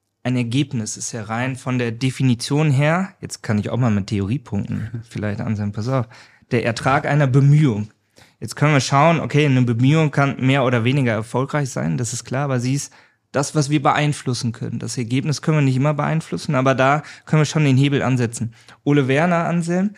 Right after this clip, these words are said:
hat im Gespräch zu uns gesagt, dass er sich nie vorfer-, vorwerfen lassen will,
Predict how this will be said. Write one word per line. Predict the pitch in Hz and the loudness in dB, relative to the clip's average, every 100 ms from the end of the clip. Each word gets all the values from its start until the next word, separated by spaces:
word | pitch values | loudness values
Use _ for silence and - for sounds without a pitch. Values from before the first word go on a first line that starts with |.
| - _ _ | -18 _ _
hat | 143 147 | -2 2
im | 147 | 2
Gespräch | 139 - - 143 143 170 185 - - _ | 0 -8 -6 0 2 2 -2 -8 -16 _
zu | - | -4
uns | 151 147 | -2 -2
gesagt, | 127 127 143 151 | -2 -2 -2 -4
dass | 131 | -4
er | 139 | -4
sich | 139 131 | -4 -4
nie | 139 143 196 226 | 0 2 2 0
vorfer-, | 226 - 135 185 - 175 170 175 | -4 -10 -6 -6 -6 -8 -8 -12
vorwerfen | - 165 180 170 165 175 | -10 -6 -2 -2 -2 -2
lassen | 165 165 160 | 0 0 2
will, | 170 185 | 4 2